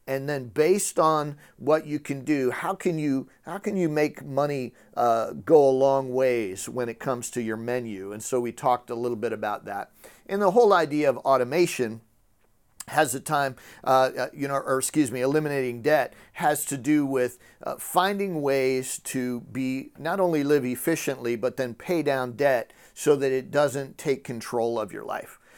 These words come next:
Um, so, uh, so you should have, uh, now at this place in your, in your life and in your family, you should have a one fa-, uh, one page financial plan, right?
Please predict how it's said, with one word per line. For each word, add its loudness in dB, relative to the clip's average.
Um, 0
so, 6
uh, 0
so 2
you -4
should 0
have, 4
uh, 0
now 0
at -6
this 6
place 2
in -6
your, -4
in -8
your 0
life 2
and -6
in -6
your -8
family, -2
you -6
should 2
have 4
a 0
one 2
fa-, 0
uh, -2
one -2
page -6
financial -4
plan, -14
right? -2